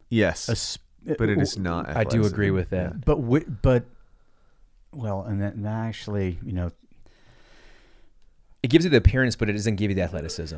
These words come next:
Speaker 1: Well, like,
Speaker 2: well, no, just
Speaker 1: like
Speaker 2: let, just let me th-, say
Speaker 1: Aaron's
Speaker 2: that,
Speaker 1: client.
Speaker 2: and, and, but this may be a gender issue also
Speaker 3: Oh.
Speaker 2: because
Speaker 1: Ooh.
Speaker 2: men who do ballet
Speaker 1: Are very physical.
Speaker 2: are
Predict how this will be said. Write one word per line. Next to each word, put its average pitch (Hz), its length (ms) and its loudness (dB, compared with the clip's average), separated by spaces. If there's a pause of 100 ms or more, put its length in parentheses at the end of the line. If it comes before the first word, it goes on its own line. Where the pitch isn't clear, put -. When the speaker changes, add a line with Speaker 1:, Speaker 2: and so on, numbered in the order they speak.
Speaker 1:
Well, 208 260 2
like, 214 240 2
Speaker 2:
well, 196 240 8
no, 190 180 6
just 151 200 2
Speaker 1:
like 156 160 4
Speaker 2:
let, 135 60 0
just 147 240 0
let 143 140 4
me 135 100 4
th-, 135 240 -10
say - 460 0
Speaker 1:
Aaron's 220 220 4
Speaker 2:
that, - 60 -4
Speaker 1:
client. 98 440 -2
Speaker 2:
and, 135 200 -2
and, 117 220 -2
but 113 140 0
this - 160 -2
may 101 160 0
be 101 140 -2
a 104 40 0
gender 143 380 -4
issue - 340 -12
also - 580 -8
Speaker 3:
Oh. - 80 -18
Speaker 2:
because 101 800 -4 (340)
Speaker 1:
Ooh. 117 60 -8
Speaker 2:
men 104 680 0
who 104 140 -2
do 95 160 -4
ballet 95 640 -4
Speaker 1:
Are 113 240 4
very 104 400 0
physical. 82 460 -8
Speaker 2:
are 98 60 -8